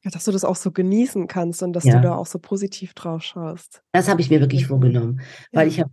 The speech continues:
Speaker 2: wirklich viel und hart gearbeitet und es waren wirklich
Speaker 1: Mhm.
Speaker 2: sehr, sehr schwere Jobs dabei. Und, ähm, und, und tatsächlich ist es aber so, wenn du dann so wenig Zeit hattest, auch mit den Menschen, ich hab das jetzt auch schon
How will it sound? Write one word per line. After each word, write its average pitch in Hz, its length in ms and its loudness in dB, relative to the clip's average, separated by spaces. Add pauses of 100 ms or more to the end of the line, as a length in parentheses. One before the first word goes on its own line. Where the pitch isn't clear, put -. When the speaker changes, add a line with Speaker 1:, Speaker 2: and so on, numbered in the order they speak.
Speaker 2:
wirklich 175 380 2
viel 156 300 -2
und 135 160 0
hart 131 240 0
gearbeitet - 560 -10
und 135 100 2
es 139 80 -2
waren 131 200 4
wirklich 147 240 2
Speaker 1:
Mhm. 185 60 -2
Speaker 2:
sehr, 160 280 4
sehr 139 180 0
schwere 123 360 2
Jobs 120 340 -6
dabei. 131 460 -10 (520)
Und, 156 400 4
ähm, 156 400 2
und, 165 160 0
und 170 160 -2
tatsächlich 180 720 -2
ist 175 120 -6
es 175 120 -8
aber 170 200 -2
so, 175 260 0
wenn 180 180 4
du 170 160 6
dann 170 180 2
so 170 160 2
wenig 214 300 0
Zeit 214 260 -4
hattest, 190 360 -6
auch 170 100 -4
mit 175 180 2
den 170 160 6
Menschen, 185 580 0
ich 165 120 -6
hab 170 100 -6
das 170 140 -6
jetzt - 160 -10
auch 170 80 -6
schon 175 300 0